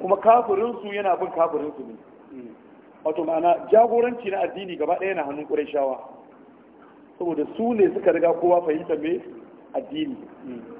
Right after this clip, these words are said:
Speaker 1: Kama me kuke tunani in suka aje addini fa? Dama me ya ba su darajar? Addini. Shi yasa a wani hadisi Annabi ya cewa addi-, musulunci ne ya ba ku.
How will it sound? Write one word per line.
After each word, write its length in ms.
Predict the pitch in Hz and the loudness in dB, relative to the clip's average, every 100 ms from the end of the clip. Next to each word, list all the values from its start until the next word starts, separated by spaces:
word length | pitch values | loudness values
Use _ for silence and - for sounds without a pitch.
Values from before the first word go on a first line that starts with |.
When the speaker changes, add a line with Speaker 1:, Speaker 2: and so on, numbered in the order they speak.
| - - | -20 -6
Speaker 1:
Kama 440 | 165 165 190 - - | 0 2 2 0 -2
me 80 | - | 2
kuke 240 | 185 285 226 | 4 4 4
tunani 320 | 185 175 185 | 4 0 0
in 80 | 214 | -2
suka 140 | 208 185 | 0 2
aje 160 | 185 | 2
addini 300 | 160 160 180 135 | 0 -2 -4 -4
fa? 120 | 120 - - - - - - - - - - - - - - - - - - - - - - - - | -6 -8 -20 -20 -20 -20 -20 -20 -20 -20 -20 -20 -20 -20 -20 -20 -20 -20 -20 -20 -20 -20 -20 -8 0
Dama 240 | 190 196 | 2 2
me 100 | 190 | 4
ya 60 | 220 | 4
ba 120 | 233 | 4
su 60 | 202 | 2
darajar? 360 | 185 185 170 - - - - _ - - - 147 147 147 143 | 0 0 -2 -6 -10 -20 -20 _ -20 -20 -20 -18 -14 -12 -10
Addini. 340 | 139 160 135 - - - - - - - - | -4 -4 -6 -14 -20 -20 -20 -20 -20 -16 -8
Shi 40 | |
yasa 160 | 180 185 | -2 0
a 60 | 165 | 2
wani 140 | 196 | 2
hadisi 340 | 196 165 180 160 | 0 0 0 0
Annabi 260 | 170 165 | 0 0
ya 60 | 156 | -2
cewa 200 | 170 175 156 | 0 0 0
addi-, 240 | 151 185 | -2 -2
musulunci 520 | 180 214 226 226 226 170 | -2 0 0 0 -2 2
ne 100 | 175 | 4
ya 60 | |
ba 120 | 175 175 | 6 4
ku. 160 | 175 | 2